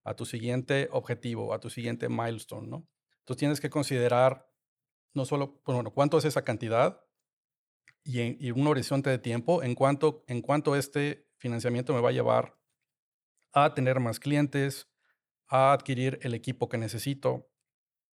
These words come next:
a abrir la siguiente sucursal. Entonces, es muy importante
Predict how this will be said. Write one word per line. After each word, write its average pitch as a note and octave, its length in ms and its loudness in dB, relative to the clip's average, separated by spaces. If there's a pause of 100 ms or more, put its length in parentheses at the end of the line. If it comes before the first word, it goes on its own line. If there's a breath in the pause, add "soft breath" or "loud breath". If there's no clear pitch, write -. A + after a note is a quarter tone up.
(120)
a C3+ 220 2
abrir B2+ 240 2
la B2 100 2
siguiente A#2+ 300 -6
sucursal. A#2+ 420 -6
Entonces, A#2+ 220 -6
es C3+ 40 -2
muy D3+ 100 2
importante D3 680 0